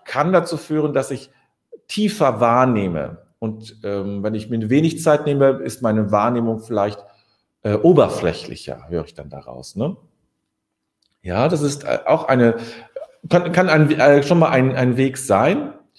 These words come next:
Äh, ich gucke noch mal gerade auf die, ähm, ähm, bisherigen Kommentare zu diesem Aspekt. Äh, Realität wahrnehme, wenn, äh, Maria Regina sagte, Realität wahrnehmen, da meint sie ja,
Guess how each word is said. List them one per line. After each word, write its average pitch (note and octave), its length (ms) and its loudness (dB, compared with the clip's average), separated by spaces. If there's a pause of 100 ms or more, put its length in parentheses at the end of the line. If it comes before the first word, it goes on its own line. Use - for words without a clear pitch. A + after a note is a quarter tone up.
(680)
Äh, C#3+ 200 2
ich C#3 100 -4
gucke F3+ 140 -4
noch E3 80 2
mal C#3+ 140 4
gerade C3+ 340 2
auf A#2+ 120 -4
die, B2 280 -2
ähm, A#2 400 -2
ähm, A2 540 -4
bisherigen B2+ 1040 -4
Kommentare A2 720 -2
zu D#3 180 -10
diesem C3 340 -6
Aspekt. - 720 -4 (1900)
Äh, A#2 80 2
Realität A#2 960 2
wahrnehme, D3 500 2
wenn, C#3+ 280 -2
äh, B2+ 240 -4
Maria B2+ 380 -2
Regina B2 260 -6
sagte, A2 420 -4
Realität G#2+ 680 -6
wahrnehmen, G2 280 0
da G3 80 0
meint D#3+ 340 -4
sie - 140 -8
ja, F#3+ 460 -2